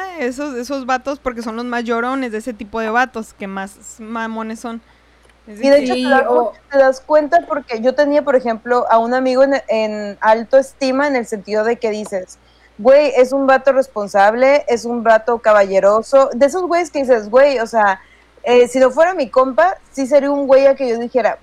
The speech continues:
Speaker 2: podría salir con ese güey. O sea, siempre
Speaker 1: Ujú.
Speaker 2: tenemos un amigo que dices, güey, este güey chingón, ¿no?
Speaker 1: Ujú.
Speaker 2: Pues resulta y resalta que tuvo un, un, una pinche novia, ¿no?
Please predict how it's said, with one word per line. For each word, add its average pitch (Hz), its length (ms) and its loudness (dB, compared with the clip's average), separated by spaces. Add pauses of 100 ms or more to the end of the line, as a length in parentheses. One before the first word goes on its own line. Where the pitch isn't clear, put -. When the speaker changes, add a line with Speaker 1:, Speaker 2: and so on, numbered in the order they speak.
(200)
Speaker 2:
podría 240 400 4
salir 233 260 -2
con 240 160 0
ese 220 200 -6
güey. 202 300 -2
O 220 60 -2
sea, 247 160 -2
siempre 311 220 -4
Speaker 1:
Ujú. 302 80 0
Speaker 2:
tenemos 277 260 0
un 302 80 -2
amigo 294 240 0
que 269 80 -6
dices, 214 220 -6
güey, 247 340 2
este 240 280 -2
güey 254 420 2
chingón, 202 420 -6
¿no? 208 120 -8 (460)
Speaker 1:
Ujú. 233 200 -16
Speaker 2:
Pues 339 140 2
resulta 349 300 -2 (140)
y 320 60 4
resalta 285 340 2
que 339 160 -2 (180)
tuvo 349 260 4
un, 311 100 2
un, 294 80 -4 (800)
una 302 180 2
pinche 320 360 -2
novia, 247 360 2
¿no? 302 200 0